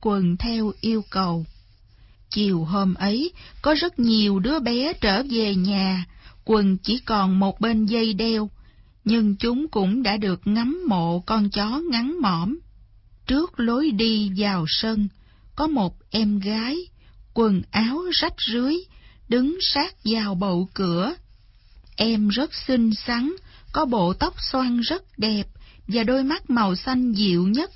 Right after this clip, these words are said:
đời. Em không nói và cũng chẳng khóc, nhưng mỗi lần cửa mở ra, em nhìn rõ lâu vào trong sân. Em không có khuy và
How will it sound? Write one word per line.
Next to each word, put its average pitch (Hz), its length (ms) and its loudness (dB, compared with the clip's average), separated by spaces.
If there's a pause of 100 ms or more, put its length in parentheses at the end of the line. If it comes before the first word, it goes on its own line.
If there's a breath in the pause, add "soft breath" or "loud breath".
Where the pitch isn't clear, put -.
đời. 208 420 0 (920)
Em 233 460 4
không 233 340 2
nói 233 340 0 (380 soft breath)
và 214 480 2
cũng 214 360 2
chẳng 208 340 0
khóc, 359 320 -4 (640 soft breath)
nhưng 277 380 2
mỗi 220 180 2
lần 240 320 2
cửa 196 260 0
mở 233 360 2 (120)
ra, 254 240 0 (420 soft breath)
em 240 260 2
nhìn 214 280 4
rõ 190 320 2
lâu 269 420 2
vào 214 200 0
trong 240 300 0
sân. 240 420 0 (1080)
Em 220 400 0
không 233 240 0
có 285 160 -2
khuy 269 500 0 (400 soft breath)
và 214 380 2